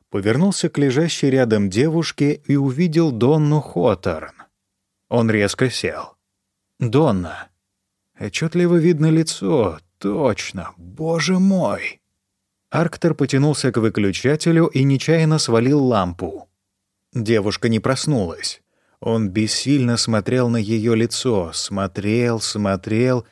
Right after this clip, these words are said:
и вдруг оно стало медленно меняться, вновь превращаясь в изможденное, скуластое лицо Кони. Кони, а не Донна.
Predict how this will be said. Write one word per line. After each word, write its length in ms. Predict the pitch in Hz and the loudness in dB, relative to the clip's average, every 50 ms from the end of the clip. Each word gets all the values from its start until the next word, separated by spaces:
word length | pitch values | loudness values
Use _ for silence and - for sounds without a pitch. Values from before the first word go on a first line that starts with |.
| _ _ _ _ _ _ | _ _ _ _ _ _
и 140 | - 107 107 | -8 -6 -6
вдруг 320 | 107 127 151 180 175 - | -2 0 0 0 0 0
оно 180 | 180 175 175 156 | 2 2 2 0
стало 320 | - - 156 165 170 160 | 0 -2 -2 0 2 2
медленно 540 | 151 143 147 160 165 160 156 156 156 151 151 | 2 2 2 0 0 2 2 2 2 2 2
меняться, 720 | 151 151 156 160 156 160 160 151 127 104 - - - 101 92 | 2 2 2 4 4 2 4 2 2 0 0 -2 -2 -2 -2
вновь 340 | 90 98 107 127 135 120 - | -2 0 0 0 0 -2 -4
превращаясь 680 | - 120 113 110 117 117 107 - 143 139 131 110 - | -4 -2 0 2 2 0 0 0 -2 0 0 -2 -2
в 100 | 110 113 | -2 -2
изможденное, 800 | 117 110 107 110 104 92 95 98 113 135 143 139 139 139 139 143 131 | -2 0 0 0 0 -2 -2 0 0 2 2 2 2 2 0 0 -2
скуластое 920 | - - - - 123 117 107 117 123 127 - - - - 127 123 123 123 | -4 -6 -4 -2 0 0 2 0 0 0 -2 -4 -4 -2 -2 0 0 0
лицо 420 | 117 117 - - - 123 117 113 | 0 0 -2 -2 0 0 0 0
Кони. 640 | - - 135 139 123 104 92 90 82 80 - - - _ _ _ _ _ _ _ _ _ _ _ _ _ _ | 0 -2 0 2 2 2 0 -2 -6 -10 -16 -20 -20 _ _ _ _ _ _ _ _ _ _ _ _ _ _
Кони, 480 | - - 123 127 120 113 110 107 95 92 | -8 -4 0 2 2 2 2 0 -2 -2
а 140 | 92 90 92 | -2 -2 -2
не 180 | 98 101 101 | -2 -2 -2
Донна. 580 | 95 98 110 104 95 90 87 85 82 85 78 | 0 0 0 2 2 0 -2 -6 -10 -12 -12